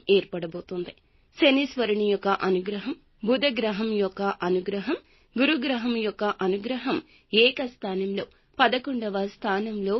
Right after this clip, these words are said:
జరగబోతుంది. ఈ సంచారం వలన ఈ రాశి జాతకులు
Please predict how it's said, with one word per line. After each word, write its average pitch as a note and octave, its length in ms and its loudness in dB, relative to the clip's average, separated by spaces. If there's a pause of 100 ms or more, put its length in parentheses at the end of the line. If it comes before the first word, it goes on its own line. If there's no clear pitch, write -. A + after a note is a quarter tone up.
(140)
జరగబోతుంది. F#3 880 -2 (400)
ఈ C4 140 8
సంచారం A3+ 640 0
వలన F#3+ 240 -2 (260)
ఈ A#3 140 6
రాశి G3 440 0
జాతకులు G3 500 -2